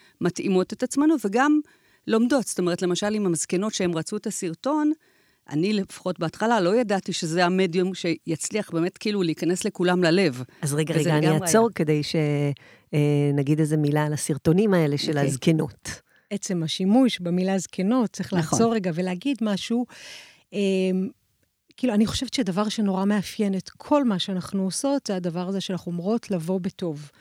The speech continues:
Speaker 3: אנחנו
Speaker 1: נכון.
Speaker 3: עוסקות בבריאות, אנחנו עוסקות באיכות חיים. וחשוב לנו מאוד שעל מה שאנחנו לא מדברות, בין אם זה על בריאות ובין אם זה על חולי, בין אם זה על גיל צעיר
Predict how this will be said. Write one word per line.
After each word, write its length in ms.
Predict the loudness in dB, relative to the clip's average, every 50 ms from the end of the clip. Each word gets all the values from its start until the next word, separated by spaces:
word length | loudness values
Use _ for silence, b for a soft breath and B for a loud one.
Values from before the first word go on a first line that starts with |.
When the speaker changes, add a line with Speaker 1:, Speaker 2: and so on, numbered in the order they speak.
| b b b
Speaker 3:
אנחנו 140 | b -4 -2
Speaker 1:
נכון. 120 | -2 -2
Speaker 3:
עוסקות 340 | -4 -4 -2 -4 -2 -2 -2
בבריאות, 600 | -4 -4 -4 -4 -4 -2 -2 -4 -6 -8 -10 -8
אנחנו 220 | -8 -8 -8 -8 -8
עוסקות 340 | -8 -8 -6 -8 -8 -8
באיכות 400 | -6 -8 -8 -8 -8 -10 -10 -10
חיים. 400 | -8 -4 -2 -2 0 0 0 -2 -4 -8 B B B B B B B B B B B B
וחשוב 480 | -6 -4 0 0 0 0 0 0 0 0
לנו 200 | 0 0 0 0
מאוד 420 | 0 0 -2 -4 -4 -4 -4 -4
שעל 460 | -6 -6 -8 -8 -8 -8 -6 -4 -2 -2
מה 200 | 0 0 -2 -2
שאנחנו 340 | -4 -4 -8 -8 -6 -4 -4
לא 100 | -4 -4
מדברות, 500 | -4 -4 -6 -6 -6 -4 -6 -6 -6 -6
בין 160 | -6 -4 -4
אם 100 | -4 -4
זה 160 | -4 -6 -6
על 80 | -6 -8
בריאות 460 | -6 -6 -6 -4 -4 -4 -6 -6 -8 -10
ובין 180 | -8 -8 -6
אם 100 | -6 -6
זה 120 | -6 -4 -4
על 80 | -4
חולי, 460 | -6 -8 -6 -6 -4 -4 -4 -4 -6 -6
בין 200 | -6 -4 -4 -2
אם 120 | -2 -4
זה 180 | -4 -4 -6 -6
על 100 | -6 -6
גיל 180 | -6 -6 -8
צעיר 400 | -8 -8 -8 -4 -4 -2 -2 -2